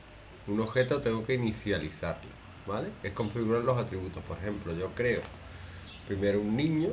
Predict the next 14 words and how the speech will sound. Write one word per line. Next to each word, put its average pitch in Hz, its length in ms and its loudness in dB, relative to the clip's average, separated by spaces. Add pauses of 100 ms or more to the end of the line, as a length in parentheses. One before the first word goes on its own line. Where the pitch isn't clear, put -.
vamos 92 180 0
a 90 100 -2
pensar 92 260 -4
un 92 140 -4
niño 104 280 0
recién 82 300 -4
nacido 113 420 0
que 117 100 -2
tiene 87 220 -4
una 87 140 -2
serie 87 280 -4
de, 85 300 -2 (1120)
de 104 440 6
atributos, 143 640 2